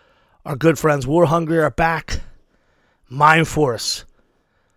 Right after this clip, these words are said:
Jesus Christ, I love that new Mind Force track. Two hundred Stab Wounds, Adrian,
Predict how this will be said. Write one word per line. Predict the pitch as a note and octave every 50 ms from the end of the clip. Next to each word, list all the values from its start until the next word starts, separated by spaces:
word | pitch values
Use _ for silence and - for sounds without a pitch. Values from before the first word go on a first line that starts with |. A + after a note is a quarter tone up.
| _ _ _ _ _ _ _
Jesus | - C#3 C3+ B2 A#2 A2+ -
Christ, | - - B2 A#2 - -
I | B2+
love | A#2+ A#2+ A#2 A2+
that | A#2+ A#2+ A#2+
new | B2+ B2 A#2+ A2+
Mind | A2+ A2+ A#2 A2+ -
Force | - A#2 G#2+ -
track. | - - A#2 A2+ A#2 A#2 - - - - - _ _ _ _ _ _ _ _ _ _ _ _ _ _ _ _ _ _ _ _ _ _ -
Two | - G3 G3
hundred | G3 F3 D#3+ D#3+ -
Stab | - - F3+ E3 E3 D#3 C#3 C#3
Wounds, | C3+ B2 A#2 A2+ A2 - - - _ -
Adrian, | - E3+ F3+ F3+ D3+ C3 D3 C3+ B2 A2 G#2 G#2+ -